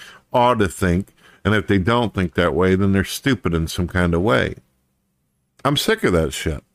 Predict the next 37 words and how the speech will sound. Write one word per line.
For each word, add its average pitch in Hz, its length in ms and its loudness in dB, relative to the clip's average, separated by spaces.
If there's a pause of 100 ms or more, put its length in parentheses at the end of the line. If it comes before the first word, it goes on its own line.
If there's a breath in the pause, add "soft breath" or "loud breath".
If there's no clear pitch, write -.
(140)
I 110 60 0
really 143 420 2
am. 85 320 0 (580 loud breath)
It's - 180 0
annoying 113 600 2
to 123 180 -2
me, 120 240 2
and 131 140 2
it 82 100 -4
gets 104 240 -2
me 107 140 2
fucking 104 500 0
steamed 110 460 0
up. 120 200 0
Smoke 120 380 -2
starts 87 340 -2
coming 90 300 0
out 92 140 4
of 90 40 2
my 92 120 2
ears 95 340 4
and 101 140 0
everything. 87 500 0
It 76 100 -8
fucking 92 420 -2
sucks. - 600 -4 (2000 soft breath)
Albert 120 300 2
Einstein, 120 460 2
"I 107 100 4
want 113 200 2
to 110 40 2
know 113 160 4
how 107 160 0
God 104 380 2
created 107 460 2
this 80 260 -2
world. 80 340 0